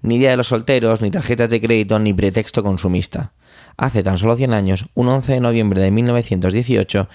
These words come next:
se firmaba el final de la Gran Guerra, llamada posteriormente la Primera Guerra Mundial. Lo primero que pienso es el peso de las palabras, los nombres, los títulos. Guerra Mundial.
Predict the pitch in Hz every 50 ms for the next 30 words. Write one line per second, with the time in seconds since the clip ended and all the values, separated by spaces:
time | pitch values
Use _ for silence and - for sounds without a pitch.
0 | - - - - - 127 120 110 131 123 123 120 117 117 123 123 117 110 120 104
1 | 101 101 104 104 101 95 95 92 92 92 90 92 92 90 92 98 98 - _ -
2 | - 98 95 98 92 87 87 - 92 82 - - 92 98 98 101 110 98 92 87
3 | 92 92 - - - 95 90 82 90 90 90 90 90 92 92 92 92 95 92 -
4 | 55 - - - - - - - _ _ _ _ _ _ _ _ _ _ _ -
5 | - - - - - 135 147 175 175 175 180 - 180 - 175 175 165 147 - 165
6 | 165 - - 131 117 131 - - 127 120 - 139 127 110 95 - - 92 92 90
7 | 87 85 85 - - _ _ - - - 107 104 98 101 110 110 104 95 92 92
8 | 90 98 98 - - 107 92 87 78 65 - - _ _ _ _ - - - 101
9 | 120 127 135 139 147 139 - 101 98 92 90 92 87 - - 101